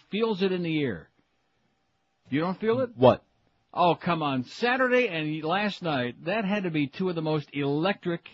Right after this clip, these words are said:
Speaker 1: games in the history of the sports, even if you don't like sports.
Speaker 2: There were games?
Speaker 1: The Hurricanes and the Seminoles. Oh, by the way, you know what I forgot to mention?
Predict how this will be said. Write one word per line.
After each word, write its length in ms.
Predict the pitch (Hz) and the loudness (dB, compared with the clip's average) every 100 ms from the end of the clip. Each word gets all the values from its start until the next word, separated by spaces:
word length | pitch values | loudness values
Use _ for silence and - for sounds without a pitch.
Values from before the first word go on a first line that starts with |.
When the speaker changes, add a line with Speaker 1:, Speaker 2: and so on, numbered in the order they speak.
| - _ _ _ - | -20 _ _ _ -2
Speaker 1:
games 540 | 135 120 101 95 101 | 2 2 0 -4 -4
in 100 | 127 | -2
the 60 | 127 | 0
history 300 | 151 - 147 | 0 -4 -4
of 100 | 131 | -4
the 80 | 135 | -6
sports, 440 | - 127 95 - - | -4 -2 -2 -4 -6
even 200 | 190 220 | -4 -2
if 80 | |
you 100 | 185 | -2
don't 160 | 208 214 | -2 0
like 180 | 220 233 | 0 -2
sports. 500 | - 151 87 - - - | -2 -2 -2 -8 -20 0
Speaker 2:
There 100 | 120 | 4
were 120 | 104 | 4
games? 360 | 101 104 113 131 - - | 4 0 0 -6 -14 -4
Speaker 1:
The 140 | 139 | -4
Hurricanes 800 | 139 180 247 - - 220 233 220 | -2 0 0 0 0 2 2 0
and 180 | 175 156 | -2 -4
the 80 | 151 | -4
Seminoles. 460 | - 190 156 147 | -2 -2 -2 -2
Oh, 120 | 160 208 | -4 0
by 140 | 226 | 2
the 60 | 214 | 2
way, 140 | 196 | -2
you 80 | 180 | -2
know 60 | 233 | -2
what 80 | |
I 60 | 233 | -2
forgot 320 | 214 226 233 | -2 -2 -2
to 80 | 226 | -2
mention? 340 | 220 220 247 | -4 -4 -6